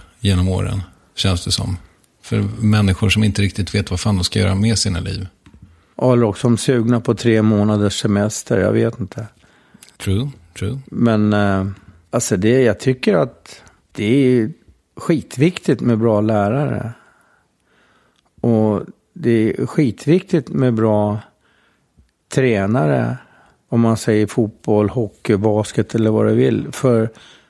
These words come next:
Speaker 2: de som är unga, det är då, det är där de som är bra behövs. Och som är inte bara bra på det de gör, ska vara vettiga också.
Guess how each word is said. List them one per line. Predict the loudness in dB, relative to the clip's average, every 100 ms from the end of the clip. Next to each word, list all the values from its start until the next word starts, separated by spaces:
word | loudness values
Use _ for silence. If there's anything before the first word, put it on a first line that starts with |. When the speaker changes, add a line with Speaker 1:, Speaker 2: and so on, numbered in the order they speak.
| _ -4
Speaker 2:
de | 0 0
som | 2 2 4
är |
unga, | 4 2 0 0 0
det | 0 0
är |
då, | 2 2 2
det |
är | 2
där | 2 2 2
de | 0
som | -2 -2
är | -2
bra | 0 -2 -2
behövs. | -4 -4 -4 -8 -14 -18 -20 _
Och | -8 -6
som | -2 -2 0
är | -2 -4 -6 -10 _ _ -2
inte | 0 0
bara | 0 2 2
bra | 2 2 0
på | 0
det | 0
de | 0 0
gör, | -2
ska | -4 -4
vara | -2 0
vettiga | -2 -4 _ -8 -6
också. | -8 -14